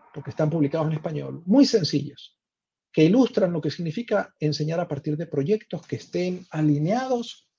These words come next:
con los objetivos de desarrollo sustentable. Yo llamo a esto un currículum de ciudadanía global, global, pero básicamente lo que estos son, son proyectos que abren las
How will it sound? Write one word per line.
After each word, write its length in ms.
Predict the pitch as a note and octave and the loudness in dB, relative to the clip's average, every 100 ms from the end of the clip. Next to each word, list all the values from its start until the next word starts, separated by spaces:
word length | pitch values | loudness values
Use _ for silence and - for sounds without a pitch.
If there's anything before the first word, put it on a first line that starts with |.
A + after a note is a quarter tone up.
| - | 4
con 240 | G#3+ A#3 | 6 6
los 100 | G#3 | 4
objetivos 420 | D#3+ C3+ F3 E3+ | 0 0 0 0
de 80 | D#3 | 0
desarrollo 440 | D#3 - C#3 D3 C#3 | -2 -4 -4 -2 -4
sustentable. 580 | C3 - A2+ - - - | -6 -8 -8 -10 -14 -16
Yo 200 | F#3 A3 | -8 -2
llamo 240 | C4 B3 A#3 | 0 0 -2
a 20 | |
esto 160 | - | -2
un 80 | A3 | -4
currículum 540 | G3 G#3+ G3+ G#3 G#3 G3 | 0 2 2 2 0 0
de 100 | D#3 | -4
ciudadanía 360 | D3+ C3+ D3+ | -4 -4 -2
global, 440 | E3+ G3+ D3 D3 - | 0 2 2 0 -2
global, 360 | G#3 D#3+ C3 - - - _ | 2 2 0 -8 -20 -20 _
pero 180 | - C4 | 6 6
básicamente 580 | A3+ A3 A#3+ G3+ F#3+ F3 | 6 2 2 0 -2 -2
lo 140 | D#3+ | -4
que 80 | D#3+ | -4
estos 220 | C#3+ E3+ | -6 -6
son, 160 | - E3+ | -8 -8
son 180 | F#3 F3+ | -6 -2
proyectos 520 | G3 D#3+ D3 - E3 - | 2 4 4 0 -10 -4
que 120 | E3+ | 0
abren 340 | G#3 A3 A3+ | 2 6 6
las 140 | F#3 | 6